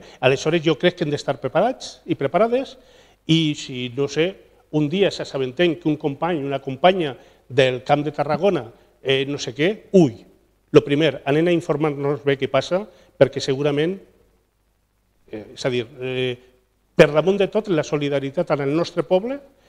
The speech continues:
i el dubte sempre, sempre posar en qüestió el que fa un estat que està condenat infinitat de vegades per tortures a nivell internacional. Infinit-, perquè no solament en el nostre cas, és que, eh, per exemple, en el cas del director de Guncaria,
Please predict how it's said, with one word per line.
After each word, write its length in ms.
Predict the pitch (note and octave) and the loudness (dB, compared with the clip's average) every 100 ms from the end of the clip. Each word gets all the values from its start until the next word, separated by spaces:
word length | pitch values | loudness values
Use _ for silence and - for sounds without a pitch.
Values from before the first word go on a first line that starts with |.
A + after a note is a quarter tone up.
| _ _ | _ _
i 140 | F#3+ E3 | 0 2
el 140 | D3 C#3 | 2 0
dubte 320 | G#3 - D3 | -2 -2 -4
sempre, 540 | - F3 F#3+ B3+ C4+ | -2 -2 -2 -6 -6
sempre 400 | - F#3 G3+ F#3 | -2 0 0 -2
posar 300 | - - E3 | -4 -4 -2
en 100 | E3 | -2
qüestió 440 | D#3 D#3 - F3+ A#3 - - | -2 -6 -2 -2 -2 -6 -8
el 140 | - C#3 | -2 -2
que 120 | C3+ | -2
fa 140 | C#3 - | -6 -6
un 120 | C#3+ C#3+ | -6 -6
estat 380 | - D3+ G3 _ _ _ | -6 -8 -8 _ _ _
que 100 | - | -4
està 220 | - D3+ D#3+ | -2 -4 0
condenat 520 | E3 E3+ C3+ D#3+ G3 | 2 2 0 0 0
infinitat 480 | F#3+ - D3 B2 D3+ | -2 -2 -6 0 0
de 80 | E3+ | 0
vegades 540 | A#2 F3+ A#3 - - _ _ _ _ _ _ _ - | -4 -4 -6 -12 -20 _ _ _ _ _ _ _ 2
per 140 | C#3+ | 2
tortures 480 | - C#3+ - F#3 F3+ | 2 -4 -2 -2 -2
a 40 | D#3+ | -4
nivell 240 | C#3+ C#3+ | -6 -6
internacional. 720 | F#3 D#3+ D3 C#3+ B2+ E3 A3+ - - - - - - - - - - - | -6 -8 -10 -10 -8 -10 -10 -16 -10 -10 -10 -16 -16 -12 -4 -4 -6 -8
Infinit-, 520 | C#3+ C#3 B2 B2 - | -8 -6 -10 -10 -8
perquè 200 | - A#2+ | -8 -8
no 80 | A#2 | -10
solament 340 | - F3 F3 C3+ | -6 -4 -4 -6
en 80 | |
el 60 | A#2+ | -10
nostre 240 | A#2 - | -14 -14
cas, 260 | - F#3+ - - _ _ _ - | -6 -6 -6 -20 _ _ _ -10
és 100 | - | -6
que, 180 | D#3 F3 - _ _ - | -4 -4 -6 _ _ -14
eh, 280 | A2+ A2+ A2+ _ | -10 -10 -12 _
per 120 | - | -8
exemple, 320 | A#2 C#3+ C#3+ D3+ | -8 -10 -6 -6
en 80 | |
el 100 | A#2+ | -6
cas 200 | - B2+ | -6 -4
del 160 | D#3 C#3 | -2 -2
director 380 | C3 A#2+ C3+ C3 | -4 -8 -6 -6
de 100 | C3+ | -6
Guncaria, 540 | B2+ A#2 D3 A3+ C#3+ | -6 -2 -2 -2 -6